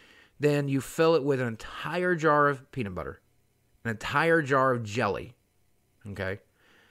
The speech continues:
Then layer a few bananas, sliced bananas into it,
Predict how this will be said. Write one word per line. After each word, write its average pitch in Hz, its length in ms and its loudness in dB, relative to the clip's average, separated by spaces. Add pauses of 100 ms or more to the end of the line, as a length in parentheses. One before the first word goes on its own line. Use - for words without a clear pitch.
(160)
Then 127 580 4
layer 127 600 4 (120)
a 110 120 -4
few 170 340 -2
bananas, 151 580 -2
sliced 127 400 -2
bananas 123 400 -2
into - 340 -10
it, 76 100 -8